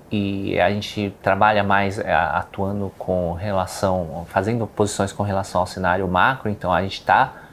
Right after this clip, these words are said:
rodando com um nível mais baixo e trabalhando bastante posições vendidas. É, o que tem atrapalhado bastante é o short squeeze, é, é, são ações que já caíram bastante, então em níveis deprimidos, então,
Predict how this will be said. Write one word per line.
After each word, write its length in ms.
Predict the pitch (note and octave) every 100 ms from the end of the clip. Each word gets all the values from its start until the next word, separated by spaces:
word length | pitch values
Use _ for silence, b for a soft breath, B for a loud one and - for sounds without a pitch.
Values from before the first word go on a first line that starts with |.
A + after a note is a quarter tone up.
| B
rodando 320 | - G#2+ G#2
com 160 | G#2 G#2
um 40 |
nível 240 | G2+ G#2 G2+
mais 260 | G2+ G#2+
baixo 520 | F#2+ F#2 G2+ B2+ - D3 B B B B -
e 40 |
trabalhando 480 | - A2+ A#2 A2 A2+
bastante 400 | A#2 B2 - G#2+
posições 500 | - A2+ - G#2+ A2
vendidas. 640 | G#2+ B2 B2 G#2 F#2+ F2 - B B B -
É, 540 | - E2 D#2 C#2+ C#2+ D2
o 80 | G2
que 180 | - G2+
tem 140 | A2
atrapalhado 520 | G#2+ G#2+ G#2 G#2 G#2
bastante 480 | G#2 G2+ - G2+ -
é 60 | F2+
o 60 |
short 320 | F2+ F2 F2
squeeze, 500 | - - A2+ D3 G#2+
é, 640 | F2+ E2+ - - - - -
é, 60 | -
são 180 | - F#2
ações 300 | F#2 G#2 -
que 120 | G2+
já 220 | F#2+ G#2
caíram 320 | - G#2+ G#2 G2
bastante, 540 | F#2+ - G#2 A2+ G2
então 260 | F#2 F#2+ G2+
em 60 |
níveis 360 | G2 G2+ G2 F#2+
deprimidos, 680 | F#2+ - F2+ F2+ G#2+ F#2 D#2+
então, 300 | - F2